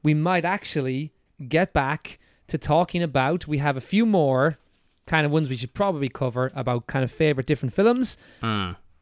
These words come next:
Speaker 1: And very, very interesting kind of different superhero films and maybe non-superhero, but comic book films too. So that's, that's next time. So tune in for that too.
Speaker 2: Oh, yeah. Oh, yeah.
Speaker 1: But look, we, we
Speaker 2: Whoop.
Speaker 1: were coming to the end. Thanks everybody for listening. Play bingo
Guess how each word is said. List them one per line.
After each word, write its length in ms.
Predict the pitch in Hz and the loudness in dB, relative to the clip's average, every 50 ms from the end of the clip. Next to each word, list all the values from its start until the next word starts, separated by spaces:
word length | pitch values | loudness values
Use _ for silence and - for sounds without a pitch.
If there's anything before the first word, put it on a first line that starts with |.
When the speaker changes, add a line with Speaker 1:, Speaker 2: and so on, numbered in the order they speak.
| _ _ _ - | _ _ _ -6
Speaker 1:
And 220 | 143 143 143 139 123 | -4 -2 -2 -2 -2
very, 240 | 135 170 180 185 175 | 0 2 2 2 2
very 200 | 165 180 170 165 | 2 2 0 2
interesting 500 | - 170 156 - 160 143 - - 147 127 | 0 0 0 2 2 2 2 0 -4 -4
kind 240 | - 131 127 131 | -2 -2 -2 0
of 60 | 123 117 | 0 0
different 320 | 131 131 - - 127 - | -2 -2 -4 -4 -6 -4
superhero 480 | - - 143 123 147 123 135 135 131 123 | -4 -4 -2 0 0 2 2 2 2 0
films 400 | - - 131 123 120 120 110 107 | -2 -2 -4 -2 -2 -4 -6 -6
and 380 | - 131 120 120 120 120 123 120 | -6 -6 -6 -4 -6 -6 -8 -8
maybe 280 | - 147 160 156 160 147 | -8 -6 -6 -6 -6 -6
non-superhero, 1040 | 135 131 147 165 185 185 165 127 127 123 - - 131 - 131 117 113 117 113 110 110 - - | -6 -8 -8 -6 -6 -6 -6 -8 -8 -8 -6 -8 -6 -6 -4 -4 -4 -4 -4 -6 -6 -8 -10
but 120 | 113 - | -12 -12
comic 300 | - - 143 165 170 - | -10 -8 -6 -6 -6 -6
book 160 | - 123 - | -6 -8 -10
films 320 | - - 127 123 123 113 - | -8 -8 -8 -6 -6 -8 -10
too. 320 | - - 180 175 120 107 _ _ _ _ _ _ _ _ _ | -6 -4 -4 -4 -4 -6 _ _ _ _ _ _ _ _ _
So 160 | - - 143 | -16 -12 -8
that's, 380 | - 165 180 - - - - - | -6 -6 -6 -6 -8 -10 -10 -6
that's 280 | - - 208 - - | -2 -2 -2 -2 0
next 300 | 170 180 233 - - - | 2 2 2 2 0 -2
time. 360 | - 170 143 127 123 120 120 120 | 0 0 2 2 0 -2 -4 -4
So 140 | - 139 | -4 -6
tune 260 | 123 - - 202 208 202 | -4 -2 -2 0 0 0
in 100 | 208 185 | 0 0
for 140 | - 160 156 | 0 0 0
that 160 | 180 180 - | 0 0 0
too. 360 | - 180 190 156 120 107 104 _ _ _ - - - | 0 0 0 0 0 -4 -8 _ _ _ -14 -10 -8
Speaker 2:
Oh, 40 | 104 | -8
yeah. 520 | 90 82 87 101 120 120 92 76 - - - _ _ _ _ _ _ | -8 -8 -8 -6 -6 -6 -6 -8 -12 -14 -18 _ _ _ _ _ _
Oh, 200 | - 120 127 87 69 | -10 -8 -8 -8 -10
yeah. 580 | 67 67 67 82 101 110 107 - - - - - - _ _ _ _ - | -10 -14 -14 -10 -8 -8 -8 -8 -10 -14 -16 -18 -20 _ _ _ _ 0
Speaker 1:
But 140 | 180 165 - | 0 2 4
look, 280 | 240 240 - - - - | 4 2 2 0 -10 -4
we, 200 | 165 180 185 220 | 0 2 2 2
we 100 | 175 175 | 4 4
Speaker 2:
Whoop. 100 | 180 190 | 4 4
Speaker 1:
were 80 | 180 170 | 2 0
coming 280 | - - 190 202 202 | -2 -2 -4 -2 -4
to 80 | - 147 | -6 -4
the 120 | 139 135 | -4 -2
end. 400 | 143 180 220 233 240 247 233 - - - - | 0 0 0 -2 -2 -4 -6 -6 -8 -6 -2
Thanks 260 | 185 190 190 - - - | -2 -2 0 -2 -2 -2
everybody 360 | 180 147 156 143 156 156 139 | 0 0 0 2 2 0 0
for 140 | - - 135 | 0 -2 -2
listening. 320 | 135 147 - - 208 214 | 0 0 -2 -2 -4 -6
Play 200 | - - 214 208 | -4 -2 -2 -2
bingo 520 | 156 190 202 202 160 139 139 160 202 196 | 2 2 0 0 2 0 2 2 0 0